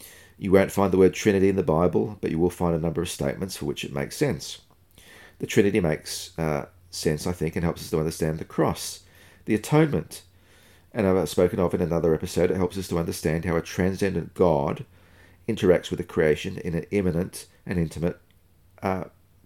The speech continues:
fashion or manner. If the Trinity makes more sense of issues like evolution and suffering, then it is a useful theological theory, and I think I like the word theory more than doctrine.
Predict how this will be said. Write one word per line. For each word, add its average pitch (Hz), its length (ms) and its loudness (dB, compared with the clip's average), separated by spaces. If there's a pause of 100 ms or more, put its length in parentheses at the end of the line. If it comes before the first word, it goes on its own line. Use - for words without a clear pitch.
(160)
fashion 143 360 -2
or - 80 -4
manner. 90 300 -4 (1040)
If 120 140 0
the 120 80 2
Trinity 143 360 6
makes 110 260 2
more 95 140 -2
sense 92 300 -2
of 85 80 -2
issues 78 280 -2
like 78 220 -2
evolution 80 460 0
and 78 100 -8
suffering, 92 480 0 (400)
then 90 160 2
it 87 120 2
is 82 120 -4
a 90 60 2
useful 92 320 -2
theological 80 540 -2
theory, 101 500 4
and 87 80 0
I 110 60 -2
think 151 180 -4
I 110 40 0
like 92 200 4
the 90 80 0
word 82 180 4
theory 82 280 0
more 73 180 -2
than 71 100 -8
doctrine. 76 440 -4